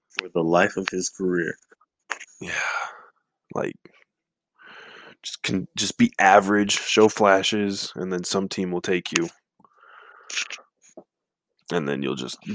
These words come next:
Speaker 2: ball out. But, yeah, I mean, again, you know, uh, another N F C West showdown.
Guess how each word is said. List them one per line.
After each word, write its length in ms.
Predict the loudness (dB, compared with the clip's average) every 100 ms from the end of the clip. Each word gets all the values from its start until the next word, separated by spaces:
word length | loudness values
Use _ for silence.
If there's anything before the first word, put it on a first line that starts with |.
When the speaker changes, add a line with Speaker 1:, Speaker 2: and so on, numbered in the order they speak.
| 0
Speaker 2:
ball 300 | 2 2 2
out. 340 | 0 -2 -6 -12 -20
But, 300 | -14 -10 -10 _ _ _ _ _ _ -20 -20 -20 -20 -20 _ -4
yeah, 220 | 0 2
I 60 |
mean, 160 | 4 4
again, 560 | 2 0 -2 -2 -2 -6
you 140 | -8 -4
know, 280 | -4 -4 -8
uh, 300 | -8 -6 -6 -6
another 600 | -4 0 2 4 2 0 -4
N 180 | -6 -2
F 160 | -2 -2
C 240 | -2 -2
West 640 | -2 0 -2 -4 -6 -14 -18 -20 _ -10
showdown. 720 | -2 0 0 0 -2 -2